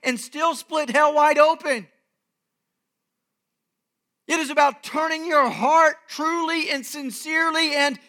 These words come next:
entirely over to the Lord. You can join forces with the rest of the world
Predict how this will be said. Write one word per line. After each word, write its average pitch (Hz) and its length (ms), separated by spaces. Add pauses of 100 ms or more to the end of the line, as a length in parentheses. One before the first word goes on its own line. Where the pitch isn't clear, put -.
(140)
entirely 262 1400 (760)
over 302 440
to 277 160
the 277 100
Lord. 285 560 (3000)
You 214 100
can 226 140
join 277 280
forces 277 440
with 254 160
the 240 80
rest 269 280
of 226 60
the 226 80
world 262 460